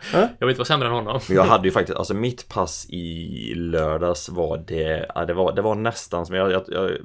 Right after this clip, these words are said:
Speaker 1: berättade det om det i morse.
Speaker 2: Mm.
Speaker 1: När jag, ehm, körde ett distanspass efter mina intervaller med Rami. Återigen, körde med Rami. Fantastisk, eh, fighter som nu har blivit, eh, biten av triathlonviruset.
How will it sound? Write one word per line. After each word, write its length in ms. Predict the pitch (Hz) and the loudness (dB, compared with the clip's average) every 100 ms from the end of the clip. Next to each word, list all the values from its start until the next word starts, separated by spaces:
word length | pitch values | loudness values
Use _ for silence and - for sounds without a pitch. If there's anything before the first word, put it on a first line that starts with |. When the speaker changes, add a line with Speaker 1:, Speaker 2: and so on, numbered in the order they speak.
| - | -14
Speaker 1:
berättade 580 | - 127 120 98 110 101 | -18 -2 -2 2 0 2
det 140 | 90 | 0
om 100 | 95 | 4
det 60 | 87 | 2
i 40 | |
morse. 240 | 85 - - - - - | 2 -4 -8 -10 -20 -14
Speaker 2:
Mm. 160 | 120 123 - | -12 -12 -12
Speaker 1:
När 120 | - 98 | -2 2
jag, 520 | 90 90 87 85 87 82 - - | 4 4 2 0 -2 -6 -12 -8
ehm, 680 | - 50 53 57 57 53 - | -6 -4 -4 -4 -6 -8 -4
körde 200 | 110 85 | 0 0
ett 100 | - | -2
distanspass 640 | 98 92 104 87 - 78 | -10 -2 -2 -2 -4 -4
efter 300 | 76 - - | -4 -6 -8
mina 140 | 80 80 | -6 -4
intervaller 440 | 78 82 80 80 | -4 0 0 0
med 160 | 82 85 | 0 2
Rami. 340 | 78 82 - | 2 -2 -6
Återigen, 380 | - 156 151 110 - | -2 0 2 -2 -4
körde 220 | - 85 | -4 -2
med 120 | 92 | 2
Rami. 240 | 110 - - - _ _ _ _ _ _ - | 2 0 -4 -12 _ _ _ _ _ _ -4
Fantastisk, 680 | 98 95 104 - 85 - - | -2 0 -2 0 -4 -4 0
eh, 260 | 87 82 | 2 2
fighter 520 | 78 92 85 78 92 90 | 0 2 2 2 0 0
som 220 | 90 87 | -2 -2
nu 80 | 82 | 0
har 140 | 82 | 0
blivit, 460 | 80 76 76 - 87 | 0 -2 -2 -4 -4
eh, 760 | 80 82 80 - - - - | -2 -2 -2 -4 -4 -6 -6
biten 420 | 92 95 78 87 82 | -6 -6 -4 -4 -2
av 80 | |
triathlonviruset. 1500 | 80 101 85 78 82 78 - - 85 80 78 82 87 85 - | -2 0 0 2 0 -2 -8 -12 -8 -4 -4 -4 -4 -6 -10